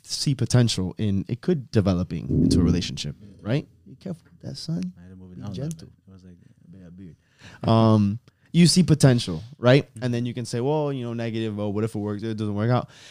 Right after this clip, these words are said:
Speaker 1: But <clears throat> let's say, "Okay, fine, we'll stay as friends." And then you date someone else. They date someone else. Nine times out of ten,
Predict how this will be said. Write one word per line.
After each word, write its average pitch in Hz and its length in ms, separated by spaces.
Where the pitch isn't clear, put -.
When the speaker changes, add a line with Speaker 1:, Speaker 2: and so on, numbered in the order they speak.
Speaker 1:
But 160 300
<clears throat> - 340
let's 165 180
say, 202 100
"Okay, 190 220
fine, 151 180
we'll 131 80
stay 123 180
as 104 120
friends." - 400
And 120 120
then 107 160
you 117 100
date 107 180
someone 98 260
else. 92 340
They 160 120
date 123 200
someone 90 260
else. 90 340
Nine 214 220
times 220 260
out 190 120
of 156 60
ten, 170 340